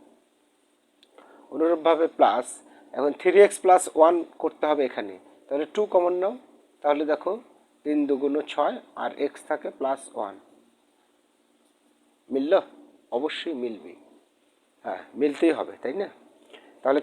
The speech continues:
থাকলো কি কি? এই থ্রি এক্স প্লাস ওয়ান যে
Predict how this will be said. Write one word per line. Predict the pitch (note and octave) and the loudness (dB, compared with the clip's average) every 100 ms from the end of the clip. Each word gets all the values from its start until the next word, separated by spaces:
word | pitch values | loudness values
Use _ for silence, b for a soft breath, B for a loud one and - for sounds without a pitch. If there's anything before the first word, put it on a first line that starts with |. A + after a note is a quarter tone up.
| - | 4
থাকলো | D3+ F3+ - | 4 2 -6
কি | F3+ | -10
কি? | A3 C4+ - - _ _ _ _ _ _ _ _ _ _ | -10 -12 -14 -20 _ _ _ _ _ _ _ _ _ _
এই | C3+ C#3 - | -2 -2 2
থ্রি | F3 F#3+ | 4 4
এক্স | - - | 2 4
প্লাস | E3+ - - | 4 2 2
ওয়ান | D3 D#3 D#3 | 4 6 4
যে | C3+ | -2